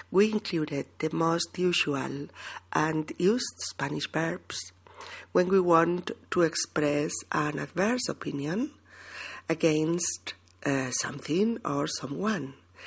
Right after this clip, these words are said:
In our last episodes, we reviewed, uh, some kind and, uh, accommodating verbs to express our opinion, but in this episode we are going to review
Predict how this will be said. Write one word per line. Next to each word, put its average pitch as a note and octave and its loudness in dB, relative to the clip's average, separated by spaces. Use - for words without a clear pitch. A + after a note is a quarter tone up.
In G#3 2
our F#3+ 0
last E3+ 2
episodes, E3 0
we A#3+ 6
reviewed, D#3+ 2
uh, D3+ 6
some G3 0
kind E3 0
and, E3 0
uh, C3+ -4
accommodating D3+ 0
verbs - -4
to A3 10
express D3+ -2
our D#3+ 2
opinion, F3 0
but E3 2
in F3 2
this F3 0
episode G3 0
we G3 4
are F#3 4
going F3 2
to G3+ 2
review E3+ 2